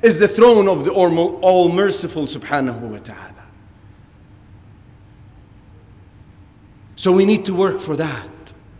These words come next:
Hum fiha khalidun. They will dwell therein eternally.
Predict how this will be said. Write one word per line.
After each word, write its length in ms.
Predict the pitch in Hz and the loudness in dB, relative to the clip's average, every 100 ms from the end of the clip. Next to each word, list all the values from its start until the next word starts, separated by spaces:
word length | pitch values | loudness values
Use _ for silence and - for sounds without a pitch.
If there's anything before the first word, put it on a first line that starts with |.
| - - - - _ _ - - - - - - - | -20 -20 -20 -20 _ _ -20 -20 -20 -20 -20 -20 -4
Hum 260 | 185 208 185 | 0 0 0
fiha 460 | 208 196 170 170 | -2 -2 0 -2
khalidun. 1200 | 151 160 156 151 147 175 185 160 127 98 - - - - - - - - - _ - - - 110 | -2 -2 0 2 0 0 2 2 -2 -6 -12 -16 -20 -20 -20 -20 -20 -20 -20 _ -20 -20 -20 -6
They 220 | 135 156 | 0 0
will 260 | 147 147 | 0 -2
dwell 300 | 135 160 175 | -2 -2 -2
therein 920 | 135 147 151 160 156 135 117 107 - - - - - - | -2 -4 -2 -4 -2 -4 -6 -10 -14 -20 -20 -20 -20 -12
eternally. 880 | 135 - 165 175 156 131 107 92 - | -12 -8 -2 -2 0 -4 -6 -8 -14